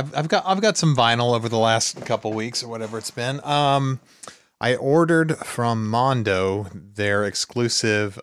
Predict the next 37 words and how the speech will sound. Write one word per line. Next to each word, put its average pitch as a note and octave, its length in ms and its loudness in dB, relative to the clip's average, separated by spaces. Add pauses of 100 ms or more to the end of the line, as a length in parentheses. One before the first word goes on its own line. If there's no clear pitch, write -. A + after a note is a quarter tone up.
um, G2 460 -6
okay, A#2+ 200 -2
so - 140 -2
speaking C#3 400 -2
of F#2+ 80 0
instrumentals G2+ 840 -2 (320)
and F#2 240 -4
things G#2+ 340 -2
that F#2 320 0
have F#2+ 160 -6
always F#2 260 -2
been F2+ 220 -6
very F2 480 -4 (520)
influential G2 580 -2
to F#2+ 80 -4
me, B2+ 240 0
video D#3+ 440 2
game E2+ 280 -2
soundtracks. D#2+ 920 -6
Um, G2 580 -4 (260)
this, - 300 -4 (440)
uh, C#3+ 260 0
no, C#3+ 280 4
I, B2 160 2
'cause A2+ 200 -2
I A#2+ 60 2
have A#2 200 0
Quake. F2 320 -2
This B2 180 0
is G#2+ 100 -2
not A2+ 160 2
my G#2+ 140 -2
first A2 320 -2
video F2+ 260 0
game E2+ 220 -6
soundtrack, E2 600 -4
but E2+ 260 -4